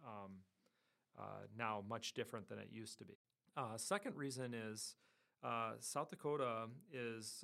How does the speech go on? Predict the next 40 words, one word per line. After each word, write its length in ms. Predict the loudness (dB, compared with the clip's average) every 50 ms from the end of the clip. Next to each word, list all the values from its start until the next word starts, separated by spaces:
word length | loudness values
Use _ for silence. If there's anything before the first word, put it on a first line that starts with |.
| -8 -6
in 160 | -4 -2 -2
the, 80 | -2 -4
one 220 | -4 -2 -2 0 0
of 20 |
the 80 | 2 2
last 480 | 2 4 4 4 4 4 0 -4 -10 -6 0
couple 640 | 2 2 2 2 2 2 4 4 2 0 -2 -2 0
on 400 | 0 2 2 2 2 0 -4 -6 -6
teacher 320 | -6 -6 -6 -4 -4 -6
pay 400 | -6 -6 -6 -4 -4 -2 -4 -4 -6
salaries 960 | -6 -4 -2 0 0 0 0 -2 -4 -4 -6 -6 -8 -8 -8 -10 -10 -12 -12 -12 -12
across, 640 | -12 -6 -4 -2 0 0 -2 -2 -4 -6 -8 -10 -12 -10 -8
um, 200 | -6 -6 -6 -6 -8 -10
in 100 | -10 -8
all, 400 | -4 0 2 2 4 2 2 2 2
all 160 | 2 2 2
fifty 320 | 0 -2 -6 -6 -6 -6
United 400 | -4 -4 -4 -4 -4 -4 -4 -6
States. 480 | -6 -6 -4 -4 -4 -4 -6 -10 -12 -12 -14 _ -20 -20 -20 -20 -20 -20 _ _ -2
And 80 | -2 0
I 60 | 0
think, 260 | 0 -2 -2 -2 -2 -4 -10 -18 -20 -20 _ _ _ -10 -6
um, 380 | -4 -2 -2 -2 -2 -4 -2 -2
this 180 | -2 -2 -2 0
generation 600 | 0 0 2 4 4 4 4 4 2 0 0 0
is 140 | -2 -2 0
a 40 | 0
little 220 | 0 2 2 0
more 200 | 0 0 0 0
savvy, 800 | 0 -2 0 2 4 4 4 4 2 2 0 0 0 -2 -4 -6 -6 -4
uh, 160 | -4 -2 -4 -4 -8 -12 -16 -4 -2
thinking 360 | 0 0 0 -2 -2 -2 0
like, 340 | 0 2 2 0 -2 -4 -12 _ _ _ _ _ _ _ _ _ _ _
"Hey, 140 | 2 2 2
am 100 | 2 2
I 100 | 0 0
gonna 140 | 0 -2 -4
come 220 | -2 0 2 4
out 160 | 6 6 6
of, 180 | 6 4 4